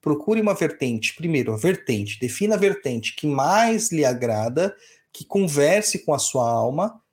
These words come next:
e também escolha uma, um tata ou uma mameto que sejam comprometido com aquela vertente, tá? Que sejam comprometidos de verdade com aquele trabalho. Cara, eu posso te falar assim: eu joguei pra muitas pessoas pra ver linha de iniciação. Tem muita gente que não entra na nossa família, que o Tiriri não quer.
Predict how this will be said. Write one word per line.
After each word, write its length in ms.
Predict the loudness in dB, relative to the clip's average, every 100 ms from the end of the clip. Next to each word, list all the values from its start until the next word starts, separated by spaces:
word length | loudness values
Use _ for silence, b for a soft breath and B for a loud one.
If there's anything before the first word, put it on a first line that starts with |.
| _ -10
e 60 |
também 520 | 0 2 2 2 0 -2
escolha 440 | -4 -2 0 2
uma, 300 | 2 2 0 -2
um 120 | -4
tata 460 | 0 2 2 2
ou 60 | 0
uma 120 | 2
mameto 500 | 2 2 2 -2 -4 -6
que 60 |
sejam 340 | -4 -2 -2 -4
comprometido 800 | -2 -4 -2 -2 0 -2 -4 -4
com 160 | -2
aquela 280 | -2 0 2
vertente, 880 | 2 0 -2 -4 -4 -8 -10 -12 _ _ _ _ _ _ _ _
tá? 180 | -4 -2
Que 120 | -2 -10 -6
sejam 260 | -4 -4
comprometidos 580 | -4 -6 -4 -4 -4 -6
de 80 | -2
verdade 380 | 0 2 0 0
com 80 | -4
aquele 180 | -4
trabalho. 380 | -2 0 0 -2
Cara, 320 | 0 0 0 B B B
eu 100 | -4
posso 240 | 0 0 2
te 60 |
falar 160 | 2 4
assim: 320 | 2 0 0
eu 120 | 0 0
joguei 220 | 0 0
pra 140 | 0
muitas 280 | 0 0 -4
pessoas 440 | -4 -2 0 0
pra 140 | 0 -2
ver 120 | 0
linha 180 | 0 -2
de 80 | -2
iniciação. 540 | -2 -2 -2 -4 -4 b b -4
Tem 120 | 0
muita 180 | 0 0
gente 220 | -2 -4
que 80 | -2
não 120 | 0
entra 200 | 0 0
na 80 | -2
nossa 180 | -4
família, 340 | -4 -2 0 -4
que 100 | -4
o 20 |
Tiriri 340 | -4 0 0
não 160 | 0 -2
quer. 380 | -2 -4 -4